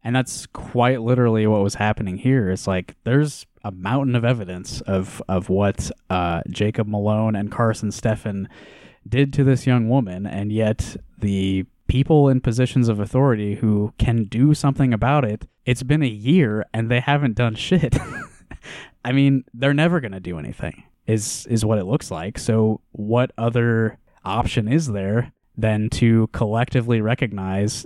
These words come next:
that the people who can do something about this from their positions of power do not care about you? To realize,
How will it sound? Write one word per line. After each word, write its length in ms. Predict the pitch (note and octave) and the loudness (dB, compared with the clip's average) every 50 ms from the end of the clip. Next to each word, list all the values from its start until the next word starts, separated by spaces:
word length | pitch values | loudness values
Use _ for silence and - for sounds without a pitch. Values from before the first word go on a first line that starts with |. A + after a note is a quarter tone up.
| - | -8
that 520 | - - G2 F#2+ F#2+ F#2+ - - - - - _ _ _ _ | -4 -2 -2 0 -2 -2 -4 -4 -8 -8 -16 _ _ _ _
the 80 | - A2+ | -6 -2
people 320 | - - A#2+ B2 C3 B2+ | 0 2 2 4 4 4
who 100 | B2+ B2+ | 4 4
can 320 | B2 - A#2+ A2+ A2 A2 G#2 _ _ _ _ - | 4 2 0 0 0 -2 -4 _ _ _ _ -4
do 200 | - A#2 B2 C3 | 0 4 4 4
something 380 | C3+ - C#3 B2 A#2 A#2 A2+ G2+ | 4 4 2 0 2 0 0 -2
about 320 | F#2+ F#2+ F#2 F2+ F2+ F2 | -2 -4 -2 -4 -4 -4
this 300 | - F#2 F2+ F#2+ - - - | -2 -2 -2 -2 -2 -4 -8
from 440 | - - - G2+ G#2 G2+ G2+ G2+ G2 | -6 -2 0 0 2 2 0 0 -2
their 420 | G2 G2 G2 G2 G2 F#2+ F#2+ - _ _ _ _ _ _ _ _ - - | -2 0 0 2 2 0 0 -2 _ _ _ _ _ _ _ _ -6 -4
positions 460 | - G2+ G#2 A2 - - A#2 G2+ F#2+ | -4 -2 0 -2 0 0 0 0 0
of 80 | F#2+ | -2
power 520 | - - A#2+ A#2+ A2 G2+ F#2 F#2 F#2+ F#2+ - _ _ _ - G#2+ - | -2 0 0 0 0 0 -2 -4 -4 -6 -8 _ _ _ -16 -10 -4
do 160 | - A2 A2 | -2 0 2
not 240 | A#2+ B2 B2 A#2+ - | 2 2 0 -2 -2
care 240 | - D3 E3+ D#3+ G#2+ | -2 2 2 2 2
about 300 | F2+ F2 E2 D#2+ D#2 C#2+ | 0 -6 -10 -8 -8 -8
you? 340 | - - - - - - _ _ _ _ - | -8 -6 -6 -8 -8 -10 _ _ _ _ -2
To 340 | - A#2+ A2+ A2+ A2 A2 A2 | 0 2 2 2 0 0 -4
realize, 760 | - G2+ A2+ A#2+ C3 C#3 D3 C#3+ C#3+ C#3+ C#3 B2+ - - - - | -4 -4 -2 0 2 4 4 4 4 4 4 2 0 -6 -16 -18